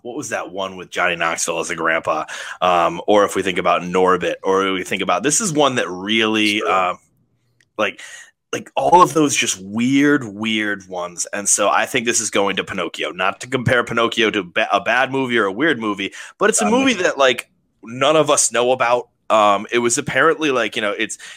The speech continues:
Speaker 1: it's in Italian, but was dubbed in American poorly, and we don't have the Italian version with subtitles, so <laughs> we only can watch the poor dubbed American. And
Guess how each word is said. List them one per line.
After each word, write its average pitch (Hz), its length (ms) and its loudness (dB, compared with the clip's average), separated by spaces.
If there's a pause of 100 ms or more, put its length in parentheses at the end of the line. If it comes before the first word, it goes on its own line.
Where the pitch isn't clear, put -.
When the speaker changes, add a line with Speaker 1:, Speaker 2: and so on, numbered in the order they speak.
(120)
Speaker 1:
it's 127 180 -2
in 139 140 2
Italian, 123 600 2
but 113 140 -6
was 110 200 -6
dubbed 117 300 0
in 127 100 0
American 110 560 0
poorly, 113 480 0
and 101 200 -4
we 113 120 -6
don't 120 200 -4
have 113 440 0
the 117 140 -2
Italian 110 440 0
version 104 320 -8
with 101 140 -8
subtitles, 107 580 -2
so 113 160 0 (160)
<laughs> 214 160 -2
we 233 140 4
only 156 260 2
can 160 140 2
watch 135 240 2
the 143 100 0
poor 120 220 -4
dubbed 113 260 -4
American. 107 480 -8 (580)
And 131 280 0